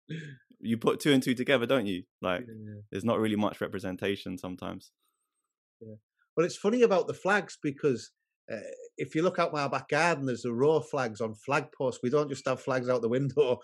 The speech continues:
Speaker 1: <laughs> People put them on flag posts, but there's a Yorkshire flag. Uh, there's a guy around the corner who's got his Celtic flags out. There's even a Palestinian <laughs> flag. So it, it's, again, a lot of it's to do with football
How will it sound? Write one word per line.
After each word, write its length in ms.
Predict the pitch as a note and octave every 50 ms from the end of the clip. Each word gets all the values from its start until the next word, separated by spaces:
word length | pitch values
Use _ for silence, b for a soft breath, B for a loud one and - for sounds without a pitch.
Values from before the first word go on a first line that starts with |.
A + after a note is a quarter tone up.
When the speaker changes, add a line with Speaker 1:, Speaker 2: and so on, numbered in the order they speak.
| B B B
Speaker 1:
<laughs> 180 | B B -
People 220 | D#3 D#3+ F3+ E3 C#3
put 220 | - D#3 D3+ D3+
them 100 | C#3 B2
on 160 | B2+ A#2+ G#2+
flag 300 | - - C3+ D#3 D3+ C#3 -
posts, 260 | - C#3+ C3 A#2+ -
but 120 | C3+ A#2 A#2+
there's 140 | G#2+ -
a 40 | A#2
Yorkshire 460 | A2 A#2+ C#3+ D3+ D3 D3+ - - C#3+
flag. 300 | C3+ - C#3 C3+ C3+ C3+ C3+ b b b b b b _ _ -
Uh, 420 | G#2 G#2 G2+ G2 G2 G2 F#2+ F#2+ - - _ _ _ -
there's 140 | A2 G2+
a 40 | A#2
guy 240 | G#2 C3+ C#3 C#3 C#3
around 160 | C#3 C3+ B2+
the 80 | B2 A#2
corner 340 | - - C3 B2+ C3 B2+ B2
who's 120 | A2+ A2
got 200 | - A#2+ A2 G#2
his 240 | A2 G#2+ F#2+ - -
Celtic 340 | - C3 C3+ C3+ - A#2+ A#2 - -
flags 260 | B2+ B2 B2 G#2+ B2
out. 160 | A#2+ B2 A2
There's 140 | A#2+ A2+ C3+
even 200 | D#3 D3+ C#3 C3+
a 40 | -
Palestinian 720 | C#3 - C3 B2+ A#2+ A#2 - - C#3+ D3+ D3+ D3 C3+ C3 C3 -
<laughs> 60 | - -
flag. 240 | D3+ C#3+ C3 C3 - B B B B B B -
So 200 | - D#3+ D#3 D#3
it, 200 | D3+ D3+ D3+ D3 -
it's, 220 | D3+ C#3 - -
again, 520 | - C3+ C3+ C3+ E3+ F3 F3 D#3+ C#3 C3+ b b b _ -
a 60 | C3 C#3
lot 140 | E3+ E3+
of 80 | D#3 C#3
it's 160 | D3+ D3+ - -
to 60 | C3
do 160 | B2+ C#3+ C3+
with 160 | A#2+ A2+ - -
football 560 | D#3+ - - - C#3+ C#3+ C#3+ D3 C#3 C#3